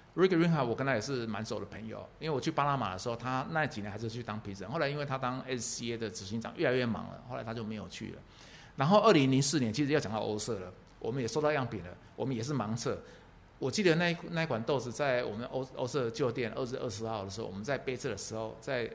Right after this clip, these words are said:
我们有邀请，比如说阿姐，还有邀请几个志工，其中有一个志工就喊出来说：“怎么那么像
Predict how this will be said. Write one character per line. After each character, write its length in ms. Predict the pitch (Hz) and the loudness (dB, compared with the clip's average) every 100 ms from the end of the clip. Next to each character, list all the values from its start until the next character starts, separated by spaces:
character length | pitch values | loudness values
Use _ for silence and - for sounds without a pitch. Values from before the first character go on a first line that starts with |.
| - | -8
我 120 | 107 | -8
们 140 | 120 | -6
有 180 | 127 101 | -6 -4
邀 140 | 123 | -4
请， 200 | 127 104 92 110 | -4 -6 -10 -10
比 80 | 98 | -6
如 20 | |
说 80 | 120 | -4
阿 120 | 131 | -4
姐， 220 | 127 104 | -6 -8
还 100 | 95 | -4
有 120 | 120 107 - 139 | -4 -4 -6 -4
邀 100 | 120 | -4
请 140 | 120 | -4
几 100 | 98 | -6
个 60 | 87 | -8
志 140 | - | -8
工， 160 | 113 117 | -6 -2
其 80 | 151 | 0
中 100 | 175 | 4
有 60 | |
一 20 | |
个 60 | 160 | 4
志 140 | 156 | 4
工 80 | 151 | 4
就 60 | 156 | 2
喊 200 | 110 107 | -2 -2
出 80 | 123 | -2
来 60 | |
说 140 | 113 139 - - - - | -2 -6 -10 -20 -20 -8
：“怎 320 | - - 165 | -6 -2 0
么 80 | 165 | 2
那 100 | 247 | 6
么 100 | 254 | 8
像 280 | 208 226 | 8 4